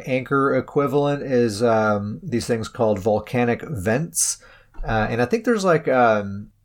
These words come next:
smaller versions of those volcanic vents that pop up throughout the world as well as, like, little mini events.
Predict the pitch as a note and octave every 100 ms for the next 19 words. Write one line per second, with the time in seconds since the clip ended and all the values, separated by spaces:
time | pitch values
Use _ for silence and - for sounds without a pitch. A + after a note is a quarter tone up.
0 | - - - C3+ C3+ C#3+ C3+ G#2 A#2 C3
1 | B2 A2+ G#2 G2+ G2+ G#2+ G2+ G#2+ G#2 -
2 | A2 G#2+ A#2+ G#2+ A2 G#2 - A2 A2+ G#2
3 | A2 - A2 A2 G#2 G#2 G2+ G2+ G2 F#2+
4 | G2+ G#2 G2 F#2+ G2 A2 G2+ F#2+ G#2 G2+
5 | G2 F#2+ G#2+ - -